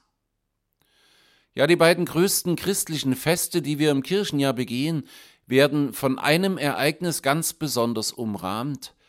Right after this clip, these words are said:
Sowohl am Beginn der Adventszeit und damit vor dem Weihnachtsfest,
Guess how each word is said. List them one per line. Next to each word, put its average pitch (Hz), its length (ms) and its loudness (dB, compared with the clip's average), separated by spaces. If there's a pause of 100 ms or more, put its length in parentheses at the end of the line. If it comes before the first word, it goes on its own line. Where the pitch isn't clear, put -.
(640)
Sowohl 143 360 2
am 151 140 4
Beginn 165 380 2
der 143 140 2
Adventszeit 180 1120 -2
und 87 160 -14
damit 98 300 -6
vor 113 120 -2
dem 107 200 -2
Weihnachtsfest, 160 840 -2